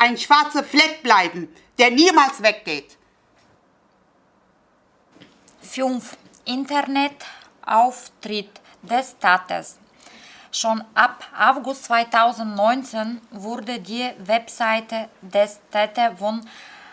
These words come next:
Speaker 2: Anbieter be-, bereitgestellt und erste Daten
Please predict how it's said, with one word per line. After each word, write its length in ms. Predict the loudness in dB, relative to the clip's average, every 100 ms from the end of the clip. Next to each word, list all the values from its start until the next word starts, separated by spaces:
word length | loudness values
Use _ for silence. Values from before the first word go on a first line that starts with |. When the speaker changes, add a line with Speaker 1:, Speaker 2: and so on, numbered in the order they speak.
| -20 _
Speaker 2:
Anbieter 1040 | -2 -2 -2 -10 -14 -12 -10 -2 0 0 -4 _ _
be-, 380 | -4 0 0 -2 -8
bereitgestellt 1200 | -4 0 4 4 4 0 -14 -10 -6 -2 -2 -2 -14
und 280 | -12 -12 -16 _ -4
erste 520 | -4 -4 -8 -10 -10
Daten 580 | -2 0 0 -4 -10